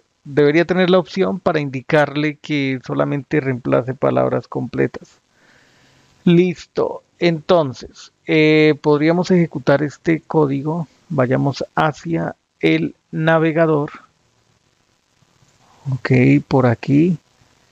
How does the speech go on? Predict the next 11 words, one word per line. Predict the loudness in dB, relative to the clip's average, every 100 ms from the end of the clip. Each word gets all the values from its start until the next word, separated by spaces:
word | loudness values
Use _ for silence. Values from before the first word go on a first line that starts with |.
| _ _ _ _ _ _
Eh, | 0 2
aquí | 0 0 0 2 2
cerré | 0 0
una | -4 -4
pestaña. | -2 -2 0 -2 -2 -4 -6 -8 -18 -20 _ _ _ _ _ _ _ _ _ _ _ _ _ _ _ _ _ _ _ _ -20 -20 _ _ _ -14 -14 _ _ _ _ _ _ _ _
El | 0 0
promedio | 0 2 2 0 0 -2 -4 _ _
es | 0 0 -4 -16 -2
dos. | 0 0 -2 -14 -14 -6
Verifiquemos. | -4 -4 -6 -8 -2 -2 -2 -8 -14 -20 _ _ _ _ _ _ _ _ _ _ _ -2
Eh, | 0 2 2 0